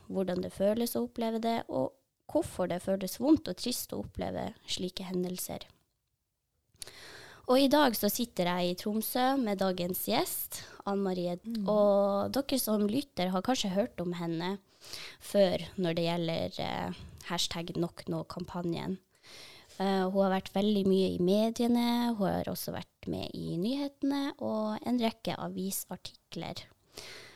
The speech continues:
Speaker 1: Kan du fortelle kort om deg selv, og hvordan er du knyttet til kampanjen hashtag da er jeg deg, hashtag nok nå?
Speaker 2: Ja, ehm, jeg heter Ann Marie Dorf. Jeg er tjueén år gammel. Jeg bor i Tromsø,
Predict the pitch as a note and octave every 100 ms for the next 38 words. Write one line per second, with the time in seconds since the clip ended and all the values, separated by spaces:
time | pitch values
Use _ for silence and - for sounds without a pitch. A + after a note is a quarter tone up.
0 | - - C#4 D#4 E4 D#4+ E4 A#3 F#3 A#3
1 | A#3+ - E3+ F3+ F3+ F3 - A3+ A#3 A#3
2 | A#3 G3 F#3+ G3 - C4 D4+ D4 C4+ F#3+
3 | F3+ G#3+ A3+ - - D#3 - F3+ E3 -
4 | F3 D#3+ F3+ F#3 F3+ F3+ F3+ - F3+ -
5 | - F3+ F3 D#3+ D#3 D#3+ C#3+ - E3+ F3
6 | - F3+ - - F3 - - - G3 F#3
7 | F3+ B3 - - - - G#3 G3+ G3+ G3
8 | F#3+ F#3+ F#3 - G3 G3+ G3 F#3+ F3+ F3
9 | G3 F#3+ F3 D#3+ D#3+ F#3 - - - -
10 | - G3+ G3+ G3+ - G3+ G3+ G3+ G3 G3+
11 | A3 A#3 - - F#3+ F3+ F#3+ F#3 - F#3
12 | F3+ F3 - - F#3 -